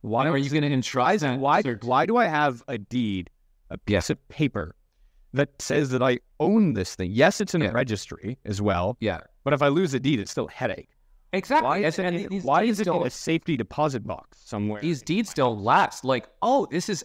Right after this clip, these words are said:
Speaker 2: actually a Da Vinci that no one real," or is it a Da Vinci? You know, this, this, like, thing that this, uh, Salvator Mundi that, that Prince Salman, uh, brought, bought for five hundred million dollars. Like, what if there had been an N F T that was associated with that certificate of authenticity?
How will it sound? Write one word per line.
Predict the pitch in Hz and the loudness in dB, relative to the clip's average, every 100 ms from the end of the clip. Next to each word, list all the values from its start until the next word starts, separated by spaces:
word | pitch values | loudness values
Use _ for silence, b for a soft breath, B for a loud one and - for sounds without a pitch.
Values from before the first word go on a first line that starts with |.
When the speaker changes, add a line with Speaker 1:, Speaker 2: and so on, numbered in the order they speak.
| - | 0
Speaker 2:
actually | 175 - 180 175 | 0 0 -2 0
a | 160 | 0
Da | 151 127 | -2 -4
Vinci | 110 185 - 113 92 | 0 0 0 -6 -6
that | 110 | -4
no | 120 139 | 0 0
one | 143 135 117 | 0 -2 -2
real," | 120 147 - | -4 -4 -2
or | 120 120 | -2 0
is | 120 160 | -2 -2
it | 196 | -4
a | |
Da | 202 233 | -2 0
Vinci? | 240 269 - 311 | 0 0 0 0
You | 302 147 | 2 0
know, | 147 135 | 0 0
this, | 123 - | -2 -4
this, | 120 117 127 | -4 -2 2
like, | 120 - | 2 0
thing | - 139 131 107 | -2 0 2 0
that | - | -4
this, | 104 98 - | -8 -6 0
uh, | 101 101 98 - _ _ | 2 2 0 -8 _ _
Salvator | - 131 127 117 123 113 | 2 4 6 2 0 2
Mundi | 107 120 110 95 | 2 2 0 -2
that, | 98 98 - | 0 -2 -4
that | - 101 - | -4 -4 -4
Prince | - 117 107 - | -4 -2 -2 -6
Salman, | - 113 110 113 107 101 98 _ - | 0 2 4 2 2 0 -4 _ 0
uh, | 107 101 98 _ - | 2 2 0 _ -10
brought, | - 110 113 - 101 | 2 4 4 2 0
bought | 110 107 - | 4 4 2
for | 110 | -4
five | 95 104 104 | 2 2 4
hundred | 107 101 | 2 0
million | 104 101 95 | 2 0 2
dollars. | 113 107 104 | 4 4 2
Like, | 107 101 - _ _ _ | -2 -2 -4 _ _ _
what | 107 127 | -2 2
if | 165 | 2
there | 175 156 | 2 2
had | 147 | 2
been | 139 | 0
an | 127 | 0
N | 113 123 | -2 -2
F | 127 - | -2 -4
T | - 147 101 | -2 -2 -2
that | 95 | -2
was | 104 101 | -2 -2
associated | 104 117 113 110 101 98 | 0 0 2 2 4 2
with | - | 4
that | 98 | 2
certificate | - 101 104 107 101 101 | 2 -4 -4 -2 0 0
of | 98 | 2
authenticity? | 95 - 98 98 92 92 92 95 | 2 2 -2 -2 -4 -2 0 -2